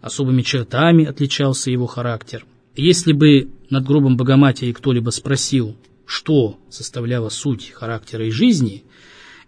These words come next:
этой высочайшей личности, то можно было бы вслед за святым Дмитрием Ростовским ответить: «Девственная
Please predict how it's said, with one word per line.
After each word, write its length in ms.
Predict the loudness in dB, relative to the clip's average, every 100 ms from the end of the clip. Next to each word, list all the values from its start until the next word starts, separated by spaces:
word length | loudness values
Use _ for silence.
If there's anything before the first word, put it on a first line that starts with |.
| -6
этой 400 | -4 -4 -10 -12 -10
высочайшей 760 | -4 -2 0 2 2 0 -6
личности, 760 | -6 -4 -4 -4 -6 -2 -2 -2 -10 -20 -20 -20 -20 -20 -10
то 100 | 2
можно 320 | 4 4 4
было 260 | 4 6 6
бы 320 | 8 8 6
вслед 340 | 2 0 2
за 120 | 2
святым 500 | -2 -6 -2 2 2 0
Дмитрием 600 | 2 6 6 4 -2 -4
Ростовским 640 | -6 0 0 0 -4 -4
ответить: 680 | -6 -6 -8 -8 -14 -20 -20 _ _ _
«Девственная 880 | -8 0 0 0 -4 -4 -6 -8 -12